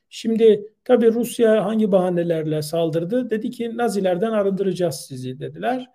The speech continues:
E, bunu dünya yutmadı. İkincisi Amerika'nın kolonisi olmakla Ukrayna'yı suçladı. Üçüncüsü de, e,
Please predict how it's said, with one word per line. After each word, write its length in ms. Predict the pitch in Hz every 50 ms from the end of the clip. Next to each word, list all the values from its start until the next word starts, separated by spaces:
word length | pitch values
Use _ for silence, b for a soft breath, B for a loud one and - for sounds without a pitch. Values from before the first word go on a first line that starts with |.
| _ _ _ _ _ _ - 185
E, 160 | 208 214 214
bunu 240 | 269 269 285 254 285
dünya 340 | 269 269 269 277 269 269
yutmadı. 560 | 277 254 247 269 254 - 196 165 139 131 170 208
İkincisi 600 | 233 226 214 - 247 240 226 185 - 254 254 226
Amerika'nın 540 | 208 208 226 240 247 247 226 233 240 226
kolonisi 440 | 226 220 220 214 208 214 180 - 247
olmakla 420 | 226 202 190 208 220 214 - - 185
Ukrayna'yı 560 | 175 175 - 202 202 196 190 170 151 143 143
suçladı. 640 | 147 - 180 151 - - 185 151 156 196 233 - - _ _ _ _ _ _ _ _ _ - -
Üçüncüsü 580 | 214 208 - 247 254 247 240 - - 277 180
de, 400 | 160 165 202 226 240 254 - - _ _ _ -
e, 320 | 185 170 170 170 170 170